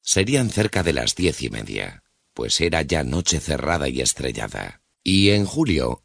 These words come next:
el día es largo y hasta casi las diez no oscurece, cuando llegó un hombre muy alto, de acento extranjero e impecablemente vestido con traje claro, sombrero a juego y una corbata estampada muy llamativa.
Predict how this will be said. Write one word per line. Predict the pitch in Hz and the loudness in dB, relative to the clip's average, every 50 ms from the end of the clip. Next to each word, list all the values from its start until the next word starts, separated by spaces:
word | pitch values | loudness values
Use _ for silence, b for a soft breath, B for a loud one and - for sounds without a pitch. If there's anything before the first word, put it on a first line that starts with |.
| - | -4
el | - 67 67 62 | -4 -2 -2 0
día | - 92 113 104 87 | 0 2 4 4 4
es | 95 98 - - | 4 2 2 0
largo | 69 67 73 98 127 120 90 65 60 60 53 50 | 0 0 0 0 0 0 -4 -4 -4 -4 -4 -4
y | 52 58 | -4 -2
hasta | 67 69 - - - 73 62 - | -2 -2 -2 -2 -2 -2 -2 -2
casi | - 135 151 - - 92 76 | -2 -2 0 0 0 0 0
las | 62 60 58 - | 0 0 -2 -2
diez | - 82 92 90 - | 0 0 0 0 0
no | 73 69 71 | -2 0 0
oscurece, | 73 67 - - - 64 64 113 120 - - 62 53 50 - _ b b b b b b b b b | 0 0 -2 -2 -4 0 0 0 0 0 -6 -8 -8 -8 -10 _ b b b b b b b b b
cuando | b - 110 117 120 110 113 113 113 110 107 - _ _ | b -2 -2 -2 0 0 2 2 2 2 0 -2 _ _
llegó | 87 82 104 107 131 165 | -8 -4 -2 -2 0 0
un | 175 156 135 | -2 -2 -2
hombre | 139 143 135 117 117 104 80 | -4 -4 -2 2 2 2 2
muy | 67 71 92 98 87 | 4 2 2 2 2
alto, | 69 62 57 - - - 52 50 50 50 - b b b b b b b b | 0 -2 -6 -8 -10 -10 -8 -8 -8 -10 -14 b b b b b b b b
de | b - - | b -8 -6
acento | 58 57 - 82 85 87 85 85 | -6 -4 -2 -2 -2 0 2 0
extranjero | 80 - - 80 78 71 - - 95 98 95 98 95 87 b b b - | 0 0 0 -2 -2 -2 0 0 0 2 4 2 2 0 b b b -2
e | - 85 | 2 2
impecablemente | 82 80 76 80 80 - 131 131 135 127 117 123 123 120 - 113 | 2 2 2 -2 -2 -2 -2 -4 -2 -4 -4 -2 -4 -2 -2 0
vestido | 98 90 - - - 117 113 117 104 - | 2 2 0 2 0 -2 -2 -2 -2 -2
con | - 85 73 62 - | 0 -2 -2 -2 -2
traje | - 90 82 - 71 65 | -2 -2 -2 0 -2 -6
claro, | - - 58 52 50 50 50 50 50 - b b b b b b b | -6 -4 -8 -6 -6 -6 -8 -10 -12 -14 b b b b b b b
sombrero | - - - 58 55 57 64 71 80 73 71 | -4 -4 -2 -2 -6 -6 0 0 2 2 2
a | 67 65 | 0 0
juego | - - 104 107 117 135 139 - _ B B B B B | 2 0 0 2 2 -2 -4 -4 _ B B B B B
y | B 78 90 | B -2 0
una | 113 139 147 139 | 0 2 0 -2
corbata | - - 92 76 76 95 104 - 101 | 0 0 0 0 2 0 0 2 2
estampada | 92 - - 76 65 64 - 90 90 87 82 | 0 2 0 -2 -2 0 0 2 2 2 2
muy | 69 65 76 85 | 0 2 -2 0
llamativa. | 71 76 69 65 60 - - - 53 50 50 50 50 - | 0 0 0 0 -4 -6 -8 -10 -8 -6 -6 -6 -6 -8